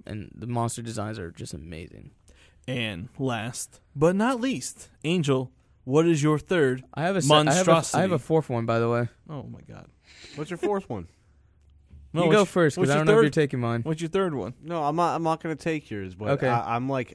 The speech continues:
Speaker 3: I'm in speculation with what I wanna choose as my third one. I have
Speaker 1: Well
Speaker 3: a few films in mind, but I'm trying to, like,
Speaker 1: You want me to
Speaker 3: break it
Speaker 1: go
Speaker 3: down.
Speaker 1: next
Speaker 3: So,
Speaker 1: then?
Speaker 3: just, no, no, no. Just mention what your fourth film is while I
Speaker 1: The Werewolf from Ginger Snaps,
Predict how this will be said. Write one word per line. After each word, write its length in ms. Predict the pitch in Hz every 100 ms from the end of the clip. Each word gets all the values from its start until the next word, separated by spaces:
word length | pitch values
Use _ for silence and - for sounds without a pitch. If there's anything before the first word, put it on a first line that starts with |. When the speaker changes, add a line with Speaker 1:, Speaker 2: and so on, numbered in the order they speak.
| -
Speaker 3:
I'm 280 | 110 120 -
in 160 | 123
speculation 840 | 113 - 127 - 104 107 101 - 85
with 180 | 80 -
what 220 | 92 80
I 80 | 82
wanna 300 | 85 90 80
choose 400 | - - 90 78
as 100 | 76
my 140 | 73
third 300 | 73 87 82
one. 160 | - 69
I 40 |
have 40 | 78
Speaker 1:
Well 60 | 131
Speaker 3:
a 40 |
few 220 | - 127
films 360 | 117 104 90 80
in 100 | 80
mind, 460 | 85 82 65 69
but 100 | 73
I'm 140 | 73 78
trying 240 | - 85 80
to, 40 |
like, 160 | 76 - _ _ _ _
Speaker 1:
You 140 | - 123
want 120 | 127
me 60 |
to 40 | 131
Speaker 3:
break 20 |
it 20 |
Speaker 1:
go 80 | 135
Speaker 3:
down. 60 | 135
Speaker 1:
next 140 | 139 127
Speaker 3:
So, 60 |
Speaker 1:
then? 220 | 151 147
Speaker 3:
just, 220 | 127 143 -
no, 120 | 180
no, 60 |
no. 160 | 165 123
Just 200 | 98 110
mention 440 | 123 143 135 139 127
what 180 | 117
your 80 | 110
fourth 300 | 95 117 104
film 280 | - 107 80
is 220 | 67 -
while 180 | 69 71
I 140 | 67 - _ _ _ _ _ _ _ _
Speaker 1:
The 100 | -
Werewolf 380 | 123 143 156 151
from 360 | - 135 127 104
Ginger 300 | 127 135 127
Snaps, 600 | - 127 113 85 - -